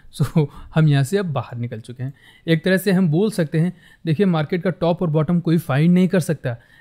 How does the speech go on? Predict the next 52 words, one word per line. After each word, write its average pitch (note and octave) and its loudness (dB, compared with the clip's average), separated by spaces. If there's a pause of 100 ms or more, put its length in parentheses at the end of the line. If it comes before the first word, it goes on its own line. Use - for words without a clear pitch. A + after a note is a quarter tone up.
(120)
just G#3+ 2 (180)
एक्सपेक्ट - 0
किया C#3+ 2
जा B2+ -2
सकता C3+ -4
है G3+ 2
कि - -4 (120)
आज F3+ 0
मे E3+ 2
भी G#3+ 2
हो E3 2
सकता D3 -6
है F3 -6
कि G3+ -4
टॉप, A#2+ -10
बॉटम A#2+ -2
यहाँ D#3 2
पर G3 -4
हो G3+ -4 (260)
और D3 -4
टॉप F3+ 0
यहाँ F#3+ 4
पर F#3+ -2
हो। F#3 -6 (240)
हम D#3+ 2
तो A3+ 0
निकल A#3 4
गए, G3+ 2
हमने F3 2
तो F3+ -4
बस E3+ 0
अपने F3 -2
एनालिसिस D#3+ -6
के F#3 -8
according E3+ 0
यहाँ F3 2
पर E3 -2
एंट्री D3 0
ली C#3 -2
थी। C3+ -8 (380)
हम G3 0
अपने G3+ 0
एनालिसिस F3+ -2
के G3 -6
according E3 -2
सेवन E3 -2
हंड्रेड E3 -2
एंड F3+ 0
थर्टी D#3 -2
पर E3 0
निकल D#3+ 2
गए। B2+ -2